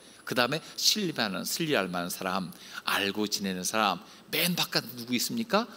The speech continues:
상종하면 안 되는 사람, 미워 죽겠는 사람까지 쫙 이렇게 동심원이 그려져 있지요. 근데 하나님이 자녀에게 요구하는 건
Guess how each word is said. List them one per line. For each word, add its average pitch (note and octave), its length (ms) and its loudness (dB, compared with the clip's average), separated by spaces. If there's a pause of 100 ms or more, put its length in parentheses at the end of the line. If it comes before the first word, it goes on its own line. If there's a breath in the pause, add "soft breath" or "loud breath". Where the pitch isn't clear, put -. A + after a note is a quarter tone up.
(140 loud breath)
상종하면 E3 720 0
안 G2+ 140 -2
되는 G2 220 2
사람, G2 320 0 (180 loud breath)
미워 A2 260 -2
죽겠는 F#2+ 400 0
사람까지 G2 460 0
쫙 - 260 0
이렇게 - 360 0 (240 loud breath)
동심원이 G#2+ 560 2
그려져 F#2+ 340 -2
있지요. F#2+ 400 -2 (800 loud breath)
근데 G3+ 100 6
하나님이 A3+ 500 6
자녀에게 C3 680 4
요구하는 B2 460 0
건 A2+ 140 0